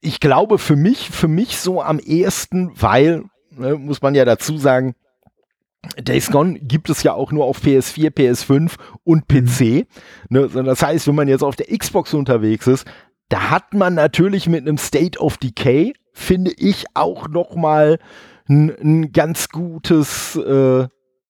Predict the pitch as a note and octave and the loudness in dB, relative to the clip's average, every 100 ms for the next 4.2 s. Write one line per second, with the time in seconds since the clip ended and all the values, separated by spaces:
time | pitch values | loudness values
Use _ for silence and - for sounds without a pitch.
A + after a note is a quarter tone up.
0 | _ _ _ _ - _ - - D3+ C3+ | _ _ _ _ -20 _ -20 -12 -6 2
1 | D3+ D#3+ D#3+ D#3+ E3+ - G#3+ A#3 D3+ D3+ | 2 4 2 2 -2 -4 -2 0 2 2
2 | D3+ D#3 - - G2+ G#2+ G#2 A2 G2+ - | 2 -2 -10 -10 -8 -6 -4 -4 -6 -10
3 | - G3 - G3+ - F3+ B2+ C3 D3 C3 | -4 -2 2 0 0 0 2 2 2 0
4 | A2+ | -2